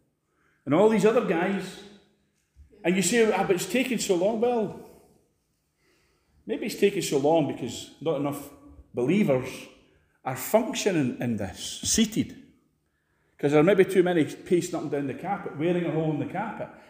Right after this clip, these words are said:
I know what that's like. I lost a lot of weight once doing that, worrying about a situation.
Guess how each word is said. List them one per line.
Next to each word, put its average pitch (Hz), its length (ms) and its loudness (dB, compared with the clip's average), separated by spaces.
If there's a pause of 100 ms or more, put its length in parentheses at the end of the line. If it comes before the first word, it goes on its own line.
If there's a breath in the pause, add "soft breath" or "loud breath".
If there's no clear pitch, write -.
(140)
I 202 100 -4
know 240 140 -2
what 202 180 0
that's 170 300 -4
like. - 400 -8 (2250)
I 156 120 -4
lost 165 260 0
a 147 40 -4
lot 170 180 -6
of 127 80 -8
weight 196 260 -6
once 117 280 -12
doing 104 240 -16
that, - 220 -20 (680)
worrying 151 680 -2 (160)
about 120 300 -4
a - 20 -10
situation. - 600 -12